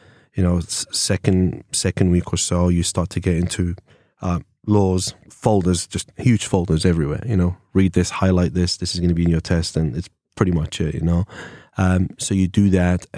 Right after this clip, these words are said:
ongoing course, um, assessments throughout, you know, you've done this subject, blah, blah, blah, you know, burglary, robbery. So each one has a different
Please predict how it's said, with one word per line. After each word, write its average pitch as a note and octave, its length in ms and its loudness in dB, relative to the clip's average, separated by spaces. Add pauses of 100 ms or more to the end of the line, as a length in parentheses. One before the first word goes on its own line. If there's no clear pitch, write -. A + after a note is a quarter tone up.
(240)
ongoing F#2+ 460 4
course, F#2 500 0 (480)
um, F2+ 480 4 (140)
assessments G#2+ 480 -2
throughout, F#2 340 2
you F#2 80 2
know, F#2 200 2 (300)
you've F2+ 200 -4
done F2 320 0
this F2 120 -4
subject, F2 420 -4
blah, F2+ 120 0
blah, F2+ 140 -2
blah, F2 220 -2
you F2 100 2
know, F2+ 140 4
burglary, F2 600 2
robbery. E2+ 480 2
So F#2 160 0
each G#2+ 300 0
one G2 160 4
has F2+ 180 2
a F2 80 0
different F2 460 -2